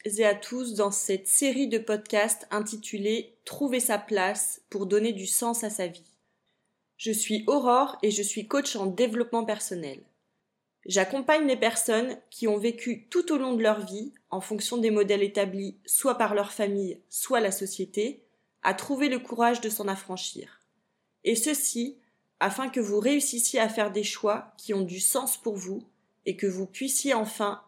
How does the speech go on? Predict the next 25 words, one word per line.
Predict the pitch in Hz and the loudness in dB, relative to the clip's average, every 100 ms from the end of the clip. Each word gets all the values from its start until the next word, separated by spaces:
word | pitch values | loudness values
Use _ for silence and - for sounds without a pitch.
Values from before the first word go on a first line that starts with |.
| - | -10
vivre | 190 262 247 226 | -2 0 2 0
pour | 220 202 | -2 -6
vous-même. | 185 175 156 - - _ _ _ _ _ _ _ | -6 -10 -12 -18 -20 _ _ _ _ _ _ _
Cette | - - 202 | 0 2 4
série | - 294 311 | 4 4 4
de | 254 | 2
podcasts | 247 240 233 233 247 - - - | 2 0 2 0 2 0 -4 -2
est | 214 | 0
née | 214 233 | 2 2
de | 196 202 | 2 0
questions | - 302 285 - 247 240 | 0 -2 -2 -2 -2 -2
que | 233 190 | -2 -2
j'ai | 180 | 0
recueillies | 185 277 277 226 254 - - | -2 -2 -2 -2 -2 -6 -2
auprès | 277 - 262 | -2 0 -2
de | 214 | -2
vous. | 190 165 - _ _ _ _ _ | -6 -8 -18 _ _ _ _ _
J'y | 180 208 | -2 2
répondrai | 220 220 202 214 247 233 | 4 2 0 2 4 4
le | 208 | 2
plus | - 240 240 - | 0 -6 -6 -4
simplement | - - 277 254 247 220 190 208 - | -2 -2 -2 -4 -4 -2 -2 -6 -8
avec | 180 185 180 - | -4 -2 -2 -4
mes | 226 277 | -2 0
mots, | 247 202 190 - | 2 2 2 -4